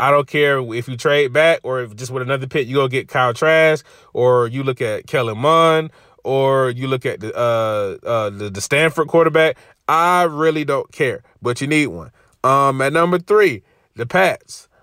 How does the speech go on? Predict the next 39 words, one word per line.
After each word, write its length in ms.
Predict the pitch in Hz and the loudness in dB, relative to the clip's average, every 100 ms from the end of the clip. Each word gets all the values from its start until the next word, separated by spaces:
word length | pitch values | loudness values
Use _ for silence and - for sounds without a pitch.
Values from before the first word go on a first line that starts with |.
| _ | _
Um, 280 | 120 127 123 | -6 -4 0
they've 520 | 143 156 135 117 98 | 0 0 -6 -12 -2
been 180 | 147 156 | 0 2
in, 360 | 151 147 - - | -2 -6 -12 -8
in 220 | 135 139 | -6 -4
talks 320 | 170 160 147 | 2 2 2
talking 240 | - 147 | 0 -2
about 140 | 143 127 | -2 0
they 160 | 139 | 0
may 180 | 151 156 | 2 0
trade 400 | 147 165 160 156 | 0 2 2 4
up. 380 | 156 156 156 131 - | 4 4 2 -2 -10
You 140 | 117 | -8
know, 160 | 135 123 | -4 -4
you've 160 | 131 131 | -4 -4
been 160 | 131 | -4
hearing 300 | 143 143 139 | 0 0 0
that. 260 | 139 139 131 _ _ _ | 0 0 -2 _ _ _
They 120 | - 139 | 0 2
have 160 | 151 | 2
a 40 | 127 | 2
lot 240 | 135 156 | 2 2
of 120 | 165 | 0
picks 340 | 180 185 - - | 2 0 0 -6
and 100 | 143 | -4
a 80 | 131 | 0
lot 200 | 139 151 | 2 2
of 100 | 143 | 0
players 460 | - 160 160 156 127 | 0 2 2 2 0
on 180 | 123 | -8
short 320 | 113 147 135 127 | -4 -2 -2 -4
deals. 340 | 131 - - _ _ _ | -8 -10 -16 _ _ _
So 180 | - 147 | 0 2
they're 160 | 208 | 2
going 300 | 160 180 175 | 4 2 2
to 120 | 156 | -2
make 220 | 143 139 135 | -4 -4 -4
a 40 | |
move 300 | 131 123 | -4 -4